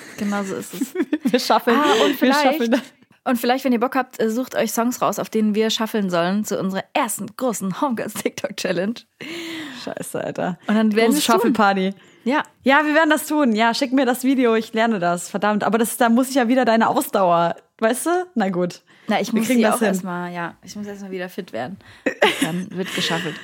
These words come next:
Speaker 2: Ey, Josi wird ganz schnell wieder gesund.
Speaker 1: Ja, mach ich.
Speaker 2: Ich drück dich im Geiste.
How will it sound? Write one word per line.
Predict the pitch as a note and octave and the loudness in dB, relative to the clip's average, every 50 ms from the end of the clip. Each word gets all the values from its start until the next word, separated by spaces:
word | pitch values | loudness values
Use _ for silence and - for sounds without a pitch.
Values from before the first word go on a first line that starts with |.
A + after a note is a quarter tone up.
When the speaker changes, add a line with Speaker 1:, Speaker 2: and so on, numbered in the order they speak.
| - - - - - - - - - - - - | -18 -20 -20 -20 -20 -20 -20 -20 -20 -20 -8 -2
Speaker 2:
Ey, | - A#3 B3 | 2 2 4
Josi | G#3+ A#3+ B3+ C4 B3 B3+ B3+ G#3+ | 4 4 4 4 4 4 4 4
wird | A#3+ A#3+ C4+ B3+ | 4 2 2 4
ganz | A#3 A#3 B3 - - | 2 2 2 0 0
schnell | - C4 B3+ A#3+ | 2 2 2 4
wieder | A#3+ B3 B3 A#3+ | 4 2 2 2
gesund. | A#3 G#3+ G3 A#3 B3 C4 C#4 D#4 D4 - - G#3+ | 2 0 2 2 2 2 2 0 -2 -4 -4 -4
Speaker 1:
Ja, | G#3 G3+ G3 F#3+ F#3 | -2 -2 -2 -4 -4
mach | F#3+ F#3+ - - | -6 -8 -8 -12
ich. | E3 F#3 - - - _ _ _ _ _ _ _ _ _ _ _ _ _ _ _ - - | -14 -14 -14 -18 -20 _ _ _ _ _ _ _ _ _ _ _ _ _ _ _ -12 -6
Speaker 2:
Ich | - G3 - - | -4 -4 -4 -2
drück | G3+ A3 G#3+ - | -2 -2 -2 0
dich | - A#3+ B3 A#3+ - - | 0 0 0 0 -4 -6
im | A3 G3+ | -6 -4
Geiste. | F#3+ G3+ G3 G3+ G#3+ - - B3 A3 A3+ A#3+ B3 | -2 0 0 0 -2 -4 -4 -2 -2 -2 -2 -2